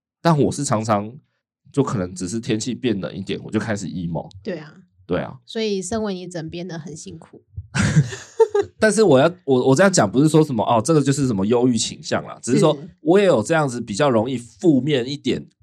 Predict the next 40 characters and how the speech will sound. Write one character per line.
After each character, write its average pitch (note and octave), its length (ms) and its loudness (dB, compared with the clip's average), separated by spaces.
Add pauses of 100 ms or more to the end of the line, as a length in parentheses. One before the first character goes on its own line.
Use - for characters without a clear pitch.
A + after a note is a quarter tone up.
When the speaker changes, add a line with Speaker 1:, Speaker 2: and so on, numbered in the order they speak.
(200)
Speaker 1:
的 A2+ 100 0
感 G#2 240 -4
受 A2+ 300 2
的， F2+ 400 -2 (220)
的 G2 240 -2
一 B2+ 100 2
个 A2+ 180 2
天 B2 320 -2
性 B2 220 -4
存 D2 260 -8
在。 - 300 -6 (560)
哦， C#3 160 2
那 G3 100 4
但 F#3+ 220 0
是 F#3 120 0
如 F3 120 4
果 F3 160 4
我， G2+ 280 4
我， G#2+ 240 0
我 B2 360 0
任 F#3 180 4
何 C#3 140 4
事 D#3+ 180 2
情 F#2 240 -4
我 F#2 160 -2
都 C#3 400 2 (440)
立 F3+ 240 2
刻 D3 260 4
往 F#2 180 2
非 C#3 240 0
常 B2+ 160 -2
非 A#2 140 -2
常 G#2+ 140 -2
负 C3 200 2
面 A2+ 140 -2
的 G2 60 -4
地 A2 100 -6
方 G#2 180 -2
去 A2 80 -4
想， - 240 -4